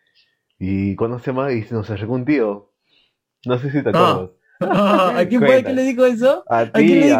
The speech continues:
Speaker 1: a
Speaker 2: eso?
Speaker 1: ti, ¿quién más?
Speaker 2: No, no fue a mí, no fue a mí, no fue a mí, no fue a mí, no fue a mí.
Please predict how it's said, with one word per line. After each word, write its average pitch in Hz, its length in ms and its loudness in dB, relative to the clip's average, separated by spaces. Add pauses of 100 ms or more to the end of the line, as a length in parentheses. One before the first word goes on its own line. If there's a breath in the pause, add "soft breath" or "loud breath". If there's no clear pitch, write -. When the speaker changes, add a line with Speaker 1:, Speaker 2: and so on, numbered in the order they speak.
Speaker 1:
a 269 60 4
Speaker 2:
eso? 262 60 0 (220)
Speaker 1:
ti, 254 200 0
¿quién 247 220 -4
más? 160 260 0
Speaker 2:
No, 220 360 4
no 311 180 -2
fue 294 140 0
a - 20 2
mí, 240 240 2 (100)
no 247 120 -2
fue 254 160 -2
a - 20 -2
mí, 196 420 0
no 208 120 0
fue 220 140 0
a 185 40 0
mí, 147 360 -2 (100)
no 175 100 0
fue 247 100 2
a 240 40 0
mí, 220 280 4
no 151 140 -4
fue 190 120 0
a - 20 -6
mí. 135 240 -6